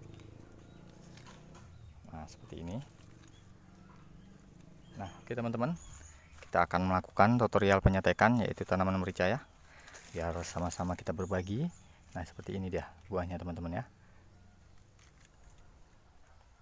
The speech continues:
Nah, oke, teman-teman,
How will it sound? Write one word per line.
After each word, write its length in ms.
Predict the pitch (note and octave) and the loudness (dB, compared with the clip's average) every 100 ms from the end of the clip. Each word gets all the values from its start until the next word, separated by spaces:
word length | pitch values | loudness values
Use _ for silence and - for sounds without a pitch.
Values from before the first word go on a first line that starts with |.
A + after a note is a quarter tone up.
| - - - - - - - - - - - - - - - - - - - - - | -20 -20 -20 -10 -6 -6 -6 -8 -8 -12 -10 -8 -8 -6 -8 -10 -16 -18 -14 -6 -2
Nah, 160 | - - | 0 0
oke, 80 | |
teman-teman, 320 | A#2+ C3 C3+ | -2 -2 0